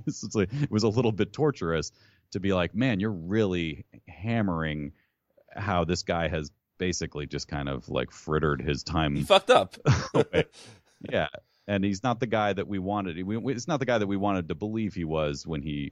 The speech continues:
Speaker 1: when he exited stage right in episode six. And so, you know, I don't know, that it just, uh, it was tough, uh, especially because I think J J teed it up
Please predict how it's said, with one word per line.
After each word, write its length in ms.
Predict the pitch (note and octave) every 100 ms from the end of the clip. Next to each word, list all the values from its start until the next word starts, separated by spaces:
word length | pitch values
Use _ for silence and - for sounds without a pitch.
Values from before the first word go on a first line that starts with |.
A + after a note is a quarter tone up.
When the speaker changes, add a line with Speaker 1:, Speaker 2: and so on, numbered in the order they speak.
| -
Speaker 1:
when 140 | - D2+
he 120 | D2
exited 580 | D#2 D#2+ D#2+ D2+ C#2+ C#2 - - _ _
stage 380 | - - D#2+ D2+
right 320 | E2 E2 D2+ -
in 300 | D#2 D2 C#2
episode 480 | D2+ D2+ D2 C#2+ C2 - -
six. 420 | - A2+ B1+ -
And 180 | D#2+ D2+
so, 240 | F#2+ E2 - - -
you 100 | G2
know, 100 | E2
I 120 | D#2+ E2+
don't 100 | C2+
know, 140 | B1+
that 120 | D#2+ -
it 140 | F#2
just, 200 | A2+ G2+ - - _ _ _ _ -
uh, 280 | G2+ F2+ E2+ -
it 60 |
was 120 | G#2+ F#2+
tough, 300 | G#2 - - - -
uh, 320 | F#2 E2 D2+
especially 360 | - A#2 D#3+ C3+
because 200 | A2 G#2
I 60 | G2
think 260 | G2+ G#2+ - _ -
J 200 | A2+ G2
J 180 | F#2+ F2
teed 400 | - - B2+ G#2+ F#2
it 100 | G2
up 260 | F#2 -